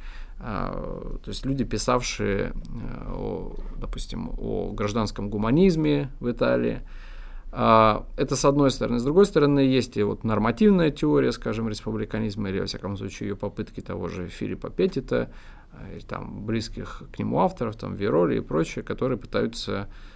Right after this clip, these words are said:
во многом, э, реконструировать республиканизм в наших условиях, предложить какие-то республиканские институты или решения. И, безусловно, потребность в этом есть. Э, республиканцев, вот нормативных республиканцев,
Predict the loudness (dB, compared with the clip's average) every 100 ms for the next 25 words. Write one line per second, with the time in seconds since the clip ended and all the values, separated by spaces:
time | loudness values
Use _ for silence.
0 | -18 -18 -10 -4 0 2 2 0 -2 -6
1 | -8 -8 -8 -10 -12 -14 -12 -6 -2 -2
2 | 4 6 8 6 2 -4 -4 -2 0 0
3 | 0 2 2 4 4 4 -4 -10 -2 6
4 | 8 8 4 0 -4 0 0 -2 -6 -10
5 | -8 -8 -8 -8 -6 -4 0 -2 -2 -6
6 | -6 -6 0 2 2 2 0 2 0 -2
7 | -2 4 6 6 4 -2 -4 -10 -16 -16
8 | -16 -2 4 8 8 6 4 2 4 6
9 | 6 6 4 2 0 0 2 2 0 -2
10 | -4 -2 0 4 4 4 -4 -14 -10 -8
11 | -6 -6 -6 -8 -10 -10 -10 -10 -10 -8
12 | -8 -4 0 4 4 4 -2 -8 -14 -14
13 | -14 -8 0 4 4 4 2 0 -2 -6
14 | -4 -6 -2 -4 -4 -10